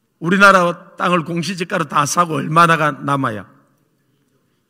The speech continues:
이십 조가 남잖아요. 예. 그래서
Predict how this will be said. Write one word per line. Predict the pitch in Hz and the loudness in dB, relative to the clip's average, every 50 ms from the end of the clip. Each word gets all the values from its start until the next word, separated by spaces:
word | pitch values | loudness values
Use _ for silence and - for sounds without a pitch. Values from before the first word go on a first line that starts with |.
| _ _ | _ _
이십 | 165 170 175 - 254 262 175 | -2 2 4 4 4 4 2
조가 | - 240 196 156 139 | -2 -6 -4 -4 -6
남잖아요. | 127 117 113 127 120 - 123 120 110 104 98 85 - _ _ _ _ _ _ _ _ _ _ _ _ _ _ _ _ _ _ _ _ _ _ 110 | -6 -8 -12 -12 -12 -10 -10 -10 -10 -10 -12 -16 -20 _ _ _ _ _ _ _ _ _ _ _ _ _ _ _ _ _ _ _ _ _ _ -20
예. | 98 107 98 95 104 _ _ _ _ _ _ _ _ _ _ _ _ _ _ _ | -20 -20 -20 -20 -20 _ _ _ _ _ _ _ _ _ _ _ _ _ _ _
그래서 | - - 165 160 135 160 151 139 | -4 -2 -2 0 2 0 0 0